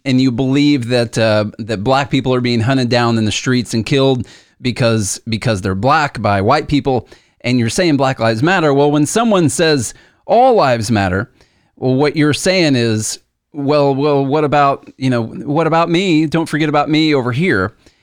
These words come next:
And, you know, in, in that light, her analogy is not terrible, where if,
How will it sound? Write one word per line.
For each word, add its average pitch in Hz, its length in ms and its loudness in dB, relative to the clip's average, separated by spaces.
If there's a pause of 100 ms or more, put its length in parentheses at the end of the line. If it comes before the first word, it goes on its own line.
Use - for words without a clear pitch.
And, 233 320 -2 (500)
you 208 120 -6
know, 208 160 0
in, 170 180 0
in 160 400 0
that 208 320 0
light, 151 340 0 (220)
her 175 240 -4
analogy 170 540 0
is 147 100 0
not 135 380 2
terrible, 98 560 -2
where 120 180 2
if, 117 240 0